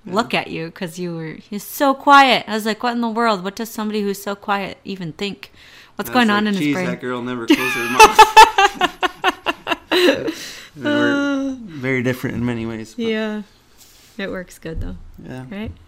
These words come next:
Speaker 1: Definitely does.
Speaker 2: Did you have any more, or was that all?
Speaker 1: I think that was all of them.
Speaker 2: Okay. Um, I did wanna, like, point out that these are obviously not the only lessons in marriage. They're not the only things we,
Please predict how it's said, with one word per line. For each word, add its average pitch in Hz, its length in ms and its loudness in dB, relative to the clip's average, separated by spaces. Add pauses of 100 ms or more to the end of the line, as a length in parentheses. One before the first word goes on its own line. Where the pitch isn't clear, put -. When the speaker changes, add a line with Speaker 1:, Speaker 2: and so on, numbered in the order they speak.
(760)
Speaker 1:
Definitely 139 360 -16
does. 120 340 -18 (800)
Speaker 2:
Did 175 160 -10
you 180 80 -8
have 160 180 -8
any 170 180 -8
more, 165 300 -10 (100)
or - 100 -16
was 160 120 -14
that - 180 -18
all? - 220 -18 (600)
Speaker 1:
I - 40 -20 (560)
think 131 160 -16
that 120 100 -16
was 120 120 -16
all 117 160 -12
of 127 100 -16
them. 139 140 -20 (240)
Speaker 2:
Okay. 160 340 -14 (540)
Um, 180 340 -2 (100)
I 208 140 2
did 233 220 4
wanna, 220 480 2
like, 170 400 -8
point 190 200 -2
out 170 200 -4
that 165 180 -4
these 208 220 0
are 196 120 6
obviously 180 520 0
not 170 360 0 (140)
the 190 140 -2
only 175 320 -4
lessons 175 460 -4
in 175 160 -2
marriage. 170 440 -4
They're 165 140 -6
not 165 180 -6
the 160 80 -6
only 175 220 -6
things 170 400 -8
we, 170 400 -6